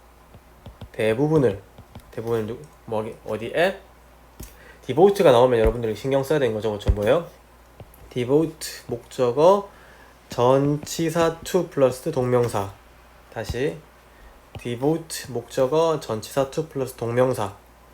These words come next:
전-, 동명사 하는 것에 해석하는 방법. 동명사 하는 것에, 동명사 하는 것에 그의 재산의 대부분을 헌신했다. 헌신했습니다.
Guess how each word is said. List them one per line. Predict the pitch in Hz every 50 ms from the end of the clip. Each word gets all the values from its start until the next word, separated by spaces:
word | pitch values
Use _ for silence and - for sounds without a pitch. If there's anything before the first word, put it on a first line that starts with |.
| - - - - - - - - - - - - - -
전-, | - 127 131 127 - - - - -
동명사 | - 131 135 139 151 156 147 139 127
하는 | 131 143 143 147 139
것에 | 127 120 110 - 139 120
해석하는 | 117 131 127 - 147 143 - - - - 127 127 120
방법. | 120 113 113 110 135 160 165 - - - - - - - -
동명사 | - 127 123 127 127 131 127 123 120
하는 | 117 117 131 131 131 127
것에, | 123 117 110 110 - - 147 139 131 139 151 156 156 - - - -
동명사 | - 117 117 113 117 113 127
하는 | 120 120 120 117
것에 | 113 110 110 - - - 139 147 165 180 190 190 - - - - - - -
그의 | - - 123 113
재산의 | - 123 117 - 123 110 110 - 143 151 160
대부분을 | - 123 113 117 113 107 110 120 143 147
헌신했다. | 143 - 156 156 156 147 - 139 120 - - 104 101 101 - - - - -
헌신했습니다. | - 135 131 135 123 104 - - 110 101 101 95